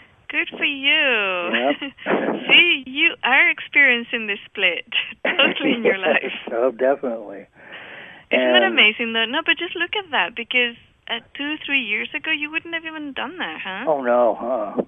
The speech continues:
Speaker 2: I,
Speaker 1: Do you know
Speaker 2: I'm
Speaker 1: what I'm
Speaker 2: on
Speaker 1: saying?
Speaker 2: Yes, of course. I'm such a people pleaser.
Speaker 1: I know.
Speaker 2: And, you know, I'm so afraid to upset the apple cart 'cause I want people to like me.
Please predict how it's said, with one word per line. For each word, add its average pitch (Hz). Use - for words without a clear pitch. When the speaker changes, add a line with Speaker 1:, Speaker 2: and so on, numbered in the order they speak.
Speaker 2:
I, 233
Speaker 1:
Do 240
you -
know -
Speaker 2:
I'm 233
Speaker 1:
what 254
I'm 269
Speaker 2:
on -
Speaker 1:
saying? 311
Speaker 2:
Yes, 117
of -
course. 147
I'm 117
such 156
a -
people 139
pleaser. 104
Speaker 1:
I 277
know. 226
Speaker 2:
And, -
you 127
know, 117
I'm 117
so 139
afraid 123
to 117
upset 113
the 113
apple 123
cart 110
'cause 107
I 120
want 107
people 113
to 101
like 160
me. 123